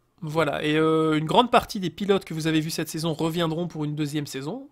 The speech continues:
Donc, euh, on switch de structure parce que voilà, on va vous, vous avouer que Project Cars nous limite un petit peu dans ce qu'on aimerait faire. On aimerait bien surtout faire évoluer le format et la structure.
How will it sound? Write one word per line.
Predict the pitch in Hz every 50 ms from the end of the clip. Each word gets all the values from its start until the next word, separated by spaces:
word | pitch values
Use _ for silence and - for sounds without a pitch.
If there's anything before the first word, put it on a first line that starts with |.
| _ 180
Donc, | 147 127 - -
euh, | 151 151 151 147 147 147 143
on | 139 147 147 143 143 143
switch | - - 254 262 - - - - - -
de | - 180 165 160 160
structure | - - - 170 160 - 247 226
parce | 180 151 -
que | -
voilà, | 147 160 170 175
on | 156
va | 151 151 147 147 151
vous, | 147 160 170 -
vous | 156 147 160 170
avouer | 185 170 196 196
que | -
Project | - - 190 170 170 170 -
Cars | 202 - -
nous | 165 156
limite | 156 208 240 254 226 -
un | 202
petit | 165 - - 170
peu | - 185 247 - - - - - - - - - - - -
dans | 151
ce | - -
qu'on | 165 156
aimerait | 156 151 143 151 135
faire. | - - -
On | 190 170
aimerait | 160 147 143 147
bien | 151 160
surtout | 151 - 175 - 175
faire | 160 - 139 143
évoluer | 185 208 185 220 196 185 190
le | 180 -
format | - 185 160 170 170 170 165
et | 151
la | 147 -
structure. | - - 156 - - - 214 262 -